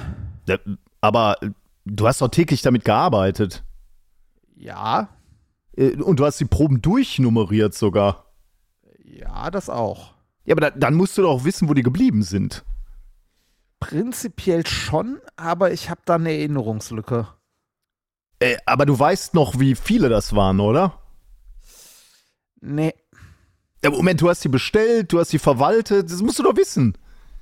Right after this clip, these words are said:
Speaker 2: Äh, ja.
Speaker 1: Und du hast mit dem Lieferanten telefoniert, mehrfach.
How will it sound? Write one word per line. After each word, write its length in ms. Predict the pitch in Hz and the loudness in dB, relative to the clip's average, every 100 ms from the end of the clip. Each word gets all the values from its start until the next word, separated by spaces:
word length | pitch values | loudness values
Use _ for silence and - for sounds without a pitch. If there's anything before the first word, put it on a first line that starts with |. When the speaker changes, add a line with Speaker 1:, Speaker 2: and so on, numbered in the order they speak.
| - - | -20 -20
Speaker 2:
Äh, 60 | 135 - 127 - - | -20 -20 -20 -20 -20
ja. 420 | - 113 95 175 233 - - - - _ _ _ _ _ _ _ _ - | -14 -8 -2 -2 -2 -10 -20 -20 -20 _ _ _ _ _ _ _ _ 0
Speaker 1:
Und 400 | 196 160 - - _ _ _ | 0 0 -6 -16 _ _ _
du 140 | 160 202 | 0 0
hast 120 | - | 2
mit 120 | 214 | 2
dem 100 | 220 | 2
Lieferanten 480 | 220 220 165 160 113 | 2 0 0 0 -4
telefoniert, 580 | 113 101 - 104 196 - | -2 -2 0 0 2 2
mehrfach. 720 | 185 214 214 - 87 - | 2 2 0 0 -2 -2